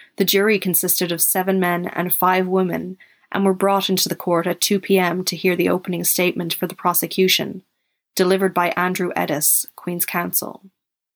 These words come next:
He told the jury that it was their assertion that Stuart Hazel, Tia's step-grandfather, had murdered Tia quickly and violently on Thursday the third of August, in the home that she stayed in so often that she had her own room.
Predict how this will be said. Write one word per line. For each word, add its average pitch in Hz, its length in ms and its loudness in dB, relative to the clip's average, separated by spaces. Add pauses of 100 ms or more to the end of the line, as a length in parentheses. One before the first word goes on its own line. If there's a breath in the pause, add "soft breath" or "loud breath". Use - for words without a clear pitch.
(300)
He 233 140 2
told 240 220 2
the 202 80 4
jury 180 360 4
that 175 180 0
it 175 80 2
was 185 180 0
their 190 240 2
assertion 175 520 0
that 160 200 0
Stuart 196 360 2
Hazel, 175 420 -2
Tia's 180 360 0
step-grandfather, 175 1000 -2 (400 loud breath)
had 190 200 -2
murdered 196 400 2
Tia 170 280 2
quickly 208 640 -2
and 190 180 2
violently 180 720 -2 (120)
on 185 180 0
Thursday 190 520 2
the 185 140 -6
third 175 260 0
of 170 100 -2
August, - 600 0 (320 soft breath)
in 196 120 4
the 196 80 6
home 202 360 2
that 170 120 0
she 208 160 2
stayed 196 360 2
in 180 160 -2
so 208 340 2
often 196 420 0
that 170 140 -6
she 180 140 0
had 175 180 -6
her 175 240 -4
own 185 200 -2
room. 180 460 -4